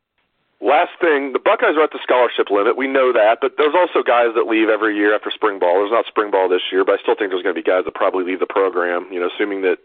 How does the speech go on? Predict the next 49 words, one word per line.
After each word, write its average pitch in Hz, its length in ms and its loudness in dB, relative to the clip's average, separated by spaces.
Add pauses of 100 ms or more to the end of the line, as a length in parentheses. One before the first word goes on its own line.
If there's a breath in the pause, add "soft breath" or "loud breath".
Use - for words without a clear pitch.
you 104 80 -2
know, 85 100 0
camp 110 300 -4
opens 107 300 -2
on 101 180 0
time 98 340 -2
and 98 80 0
everything, 98 320 0
and 98 80 -2
hopefully 101 280 0
it 87 80 2
will. 101 360 2 (380 loud breath)
There's 139 100 -6
probably 214 160 2
gonna 139 160 -2
be 110 80 -8
somebody 110 240 0
who 104 80 -4
transfers. 104 640 -2 (380 loud breath)
My 220 100 2
question 214 420 -2
for 160 120 0
you, 147 180 0
I 110 120 4
feel 220 120 2
like 226 160 2
there's, 151 240 0 (640 loud breath)
there's - 240 -4
still 208 240 2
a 196 60 2
need 156 340 2
at 135 80 -2
defensive 120 540 -2
back, 87 420 0
you 104 80 -4
know, 110 120 0
and 113 80 -2
who 180 120 2
knows, 120 220 4
maybe 139 160 0
there's 123 180 0
not 120 200 4
a 113 120 2
D 113 240 -4
B 113 140 2
in 104 80 0
the 90 100 -2
portal 110 400 4
that, 90 320 2